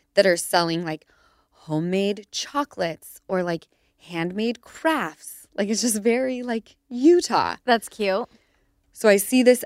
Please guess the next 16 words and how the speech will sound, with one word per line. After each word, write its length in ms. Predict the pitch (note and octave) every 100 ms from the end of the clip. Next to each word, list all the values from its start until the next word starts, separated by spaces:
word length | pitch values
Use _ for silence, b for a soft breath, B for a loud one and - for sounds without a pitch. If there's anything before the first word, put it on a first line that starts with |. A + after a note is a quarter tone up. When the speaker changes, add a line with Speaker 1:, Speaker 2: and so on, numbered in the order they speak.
| -
Speaker 1:
amazing 1040 | G3+ G3 G3 G3 G3 A3 A3+ C4 B3+ B3 A#3+ _ _ _ _ E3+
Grinch, 720 | - D#3+ A#2+ - - - - - _
and 140 | F#3+ F3+
it's 180 | -
just 400 | - G3+ G3+ - -
an 140 | G3 -
old 280 | F3 G3
school 520 | - - A#3+ B3 B3+ -
Grinch 480 | G3 E3+ D#3 D3+ -
head, 440 | - F3 - - _ _ -
you 160 | -
guys. 340 | - D2 D2+ - -
And 120 | A#4 F#3
it's 240 | - -
<laughs> 0 |
fabulous, 840 | - F3 F3 D3+ - F#2 - -